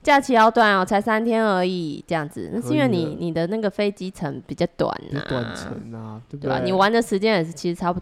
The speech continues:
Speaker 1: 多啊，我们，
Speaker 2: 你
Speaker 1: 我们巴黎去五天也等于三天啊。
Speaker 2: 对啊，来回就去掉一，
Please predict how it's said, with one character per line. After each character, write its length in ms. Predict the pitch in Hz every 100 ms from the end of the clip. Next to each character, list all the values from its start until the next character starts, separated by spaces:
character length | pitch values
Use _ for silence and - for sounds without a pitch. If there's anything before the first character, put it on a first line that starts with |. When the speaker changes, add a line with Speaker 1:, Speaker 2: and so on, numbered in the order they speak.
| -
Speaker 1:
多 260 | 156 135
啊， 160 | 131 143
我 40 |
们， 240 | 170 160 151
Speaker 2:
你 40 |
Speaker 1:
我 80 | -
们 240 | 196 196 196
巴 220 | 240 254
黎 140 | 240
去 140 | 202 233
五 160 | 175
天 180 | 202 196
也 80 | 170
等 160 | 160
于 20 | 151
三 220 | 156 170
天 400 | - 185 185 165
啊。 120 | 139
Speaker 2:
对 320 | 214 220 220
啊， 140 | 208 202
来 220 | 175 226
回 240 | 214 180
就 120 | 208 220
去 240 | - 220
掉 240 | 208 208
一， 80 | 202